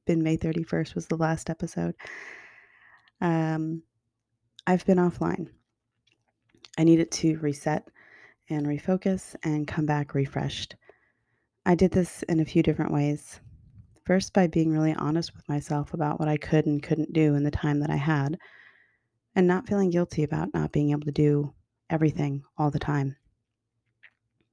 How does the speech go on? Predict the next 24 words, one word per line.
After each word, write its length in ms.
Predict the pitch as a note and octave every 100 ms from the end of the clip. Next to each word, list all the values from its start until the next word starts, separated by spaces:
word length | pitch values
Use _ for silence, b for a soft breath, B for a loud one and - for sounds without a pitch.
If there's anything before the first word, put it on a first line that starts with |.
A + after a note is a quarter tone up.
| - -
Honestly, 460 | D#3+ E3+ - D#3+
I 80 | D3
think 220 | C#3+ D#3
I 60 | D3
was 160 | D3
burnt 240 | - D3 C#3+
out, 240 | C#3+ C#3+ - B B B B B B B -
personally 720 | E3+ D#3+ E3+ D#3+ D#3 D#3 D#3+
and 120 | - D3
spiritually. 600 | - D3 - C#3 C3+ D#3+ _ _ _ _ _ _ _ _ _ _ -
And 360 | F#3 F3 F3 E3+ _ _ _ _ _ _ -
I've 140 | E3+
come 160 | G#3+ B3
to 60 |
learn 180 | G3 F3+
that 140 | E3+ D3+ -
that's 200 | E3+ -
okay. 340 | G3+ F#3+ F3 D3 _ _ _ - - -
It 40 | F3
happens 360 | E3 D#3+ E3
to 80 | E3+
all 160 | C#3+ C3+
of 100 | C#3+
us. 260 | C#3+ -